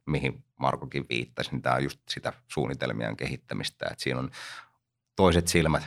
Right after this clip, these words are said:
katsomaan sitä rakennushanketta ja pohtimaan, että mitä tässä kannattaisi vielä, niin kuin,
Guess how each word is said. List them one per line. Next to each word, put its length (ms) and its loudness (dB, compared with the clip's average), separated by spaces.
katsomaan 460 2
sitä 140 -4
rakennushanketta 1700 -2
ja 80 -2
pohtimaan, 540 -4
että 160 -6
mitä 160 0
tässä 260 -6
kannattaisi 560 -4
vielä, 200 -2
niin 180 -6
kuin, 140 -12